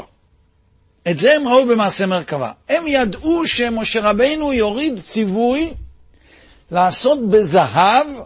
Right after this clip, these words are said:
את אחת מצורות המרכבה, וזה ילך לפניהם. הם גם ידעו שאת אותה צורה שרואים למעלה בגדלות,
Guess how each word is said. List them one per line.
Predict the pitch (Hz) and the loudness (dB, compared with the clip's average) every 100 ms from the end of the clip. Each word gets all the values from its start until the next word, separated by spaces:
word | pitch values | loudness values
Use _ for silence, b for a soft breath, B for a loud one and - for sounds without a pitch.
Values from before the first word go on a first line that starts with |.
| - _ _ _ 175 | -20 _ _ _ -8
את | - | -8
אחת | - - 247 285 254 | -10 -4 -2 -2 -4
מצורות | 226 - 202 208 233 | -6 -4 -2 0 0
המרכבה, | 220 208 175 151 180 160 208 240 | 0 2 0 0 2 4 2 2
וזה | 202 156 262 | 0 2 4
ילך | 254 220 226 226 | 6 4 2 -2
לפניהם. | 208 180 175 147 82 - _ _ _ _ _ _ b b | -6 -2 -2 -2 -4 -18 _ _ _ _ _ _ b b
הם | 170 196 | -2 0
גם | 180 285 285 | 0 0 2
ידעו | 247 196 - 302 339 | 0 0 -2 -2 0
שאת | - 226 202 | 0 0 0
אותה | - 247 | 0 0
צורה | 277 - 208 247 254 | 0 -2 0 2 0
שרואים | - 175 196 214 | 0 2 2 2
למעלה | 160 170 208 185 | 0 2 2 2
בגדלות, | 151 143 151 139 262 294 220 - | 2 2 2 2 4 4 2 -4